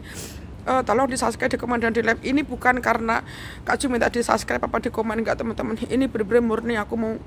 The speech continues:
aku mau berbuat baik sama kalian semuanya ya. Yang ada dimanapun, di Saudi, Arab, Hong Kong, Taiwan, semuanya. Mudah-mudahan aku doain kalian di dalam masjid sini ya. <clears throat> Ini bukan, ini k-, kalian nggak, kauman nggak subscribe,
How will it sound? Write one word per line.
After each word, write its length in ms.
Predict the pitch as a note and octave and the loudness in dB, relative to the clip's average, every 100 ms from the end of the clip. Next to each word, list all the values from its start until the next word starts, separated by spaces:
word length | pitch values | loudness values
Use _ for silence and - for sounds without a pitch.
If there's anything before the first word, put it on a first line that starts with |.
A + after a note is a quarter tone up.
| - | -6
aku 180 | A3 B3+ | -4 -2
mau 200 | A3 A3+ | -2 0
berbuat 400 | A3+ F#3+ G#3+ - | 0 2 0 4
baik 160 | G#3 | 2
sama 240 | G#3 A3 G#3 | 2 -4 0
kalian 320 | G#3 G#3 A#3 | 2 2 0
semuanya 480 | A3 A3 G3+ G#3+ G#3+ | 0 -2 -2 0 0
ya. 100 | G#3+ - - - | 0 -4 -12 -2
Yang 120 | A3+ | 2
ada 120 | A#3 A3+ | 4 4
dimanapun, 880 | B3 A3 G#3 G#3 G3+ A3 A#3 B3+ A#3 | 2 2 2 0 0 2 2 0 -4
di 120 | A#3+ | -4
Saudi, 400 | A#3 A#3+ A#3+ B3+ | 0 0 0 -2
Arab, 400 | - A3+ A3 A#3+ | 0 2 2 2
Hong 160 | A#3 A#3 | 2 0
Kong, 240 | A3+ B3 | 2 0
Taiwan, 400 | - G#3 A#3 B3+ | 2 0 0 -2
semuanya. 640 | - C4+ A#3+ A3 A3+ - G#4+ - - - - - - - - - - - | -2 -4 -2 -2 0 -2 -2 -8 -14 -14 -14 -14 -14 -14 -14 -14 -16 -6
Mudah-mudahan 480 | A3 A3 A3+ G#3 A3+ | 0 2 2 4 2
aku 160 | A3+ | 2
doain 320 | C4+ - A3+ C4+ | 2 6 6 4
kalian 480 | A#3+ B3 C#4 F4 G#4 - - - | 2 2 4 2 -2 -12 -16 -16
di 80 | - | -10
dalam 240 | - - - | 2 4 6
masjid 320 | - - A#2+ | 4 2 0
sini 400 | - - A#2+ - | 0 0 0 0
ya. 60 | - - - - - | -4 -14 -18 -18 2
<clears throat> 280 | F4 F#4+ E4 - - - | 8 8 6 -2 -12 -4
Ini 160 | B3+ C4+ | -2 -2
bukan, 320 | A3+ A#2+ C3+ - - - | -2 -4 -6 -10 -18 -4
ini 240 | C#4 D#4 E4 | 2 4 4
k-, 160 | - - | 0 2
kalian 400 | C4+ B3+ C#4+ C#4+ | 4 6 4 4
nggak, 340 | A#3+ - - C4 | 2 2 -4 4
kauman 400 | C4 B3+ B3+ C4 | 6 6 4 2
nggak 160 | A#3 - | 0 0
subscribe, 420 | A#3 - - - | 0 0 0 -2